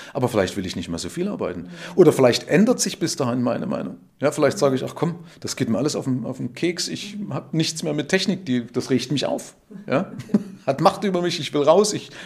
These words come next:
wär Aussteiger, ja, und st-, stapel Steine am Bodensee oder wär Buschpilot in Australien“, was weiß ich dann, ja. Und das ist halt gut, wenn ich diese Optionen habe, ja, dass ich eben nicht bis zum Ende arbeiten muss. Soll ja sowieso eigentlich, wie gesagt,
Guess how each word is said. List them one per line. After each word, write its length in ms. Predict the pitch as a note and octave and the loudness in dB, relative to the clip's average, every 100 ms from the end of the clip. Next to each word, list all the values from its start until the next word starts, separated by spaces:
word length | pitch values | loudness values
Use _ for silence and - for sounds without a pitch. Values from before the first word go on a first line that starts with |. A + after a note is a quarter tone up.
| - | 4
wär 160 | C#3 | 6
Aussteiger, 600 | F3 G3 - C#3 A#2+ A#2+ - - | 8 6 8 6 8 4 0 0
ja, 140 | C#3 | 2
und 280 | - C#3+ B2+ | 2 -2 -4
st-, 300 | - - - | -6 -8 -2
stapel 320 | - D3 D#3 | 6 8 6
Steine 320 | - D3+ E3 | 6 6 6
am 100 | E3+ | 4
Bodensee 440 | D#3+ A3+ A#3+ A2+ A#2 | 2 4 4 2 0
oder 200 | A#2 A2 | 0 4
wär 140 | B2 | 4
Buschpilot 540 | - G3+ - F#3+ D#3 | 4 0 0 0 2
in 100 | C#3+ | 4
Australien“, 540 | C3 C3 B2+ D3+ G3 A2+ | 4 2 6 6 6 4
was 100 | A2 | 0
weiß 140 | A#2+ | -2
ich 100 | A2 - | -2 -4
dann, 140 | A2+ | -2
ja. 120 | A#2 - - - - | -4 -6 -12 -14 -4
Und 120 | C3 | 4
das 140 | C#3 D3+ | 6 6
ist 80 | G#3 | 4
halt 160 | F#3 | 4
gut, 160 | F3 G3 | 2 4
wenn 100 | G#3 | 4
ich 120 | D#3 | 4
diese 240 | E3+ D#3 | 2 4
Optionen 440 | D3 - D3+ C#3 A2+ | 4 2 4 4 2
habe, 400 | E2+ B2 G#3+ C4+ - | 2 2 2 0 0
ja, 240 | C3+ G#3+ - - - | 0 0 -4 -18 -4
dass 160 | C3+ C3 | -2 0
ich 60 | |
eben 260 | E3+ F3+ F#3+ | 0 4 6
nicht 320 | D4+ D#4 - | 6 4 -2
bis 180 | - - | -4 -4
zum 120 | C#3+ | -4
Ende 180 | C#3+ - | -6 -2
arbeiten 380 | B2 B2 - - | -2 -4 -6 -8
muss. 260 | - - _ | -10 -14 _
Soll 220 | - A#2+ | -6 -2
ja 40 | B2 | -2
sowieso 380 | B2 B2 D#3 | -2 -4 -4
eigentlich, 340 | D3+ A#2 A2+ - | -4 -4 -8 -12
wie 100 | - | -18
gesagt, 420 | - A2+ - - | -12 -10 -10 -14